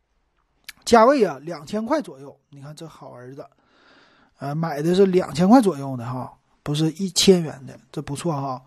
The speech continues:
主要是华为系列啊，现在看了拼多多 nova 六，八加一二八一千九左右，和荣耀二零 Pro八加二五六两千零九，还有魅族十六T正在纠结当中，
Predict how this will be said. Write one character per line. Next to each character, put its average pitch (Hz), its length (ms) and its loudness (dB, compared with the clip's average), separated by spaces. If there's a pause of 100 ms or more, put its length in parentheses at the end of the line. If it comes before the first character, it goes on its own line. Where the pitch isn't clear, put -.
(500)
主 175 160 6
要 240 240 10
是 226 80 0
华 196 180 2
为 190 160 2
系 208 140 -6
列 214 200 -6 (320)
啊， - 160 -18
现 226 200 -4
在 226 120 0
看 233 160 -4
了 214 80 0
拼 202 200 -4
多 202 160 2
多 170 200 -8
nova 190 280 -2
六， 240 320 -4 (440)
八 208 160 8
加 214 160 8
一 208 140 2
二 214 140 4
八 170 180 -4
一 185 80 -6
千 190 200 -10
九 165 180 -12
左 151 180 -18
右， 143 160 -14
和 156 480 -12
荣 160 240 -12
耀 202 140 0
二 185 200 -6
零 170 160 -10
Pro 175 400 -6 (160)
八 175 120 -8
加 180 160 -4
二 208 120 0
五 151 140 -8
六 196 260 0 (420)
两 147 140 -12
千 175 160 -4
零 175 140 -6
九， 175 160 -12 (600)
还 - 160 -2
有 202 100 4
魅 220 160 -2
族 190 180 -6
十 196 180 -6
六 226 180 -4
T 170 200 -12
正 185 160 -10
在 185 140 -4
纠 196 260 -4
结 165 140 -6
当 151 180 -10
中， 131 240 -16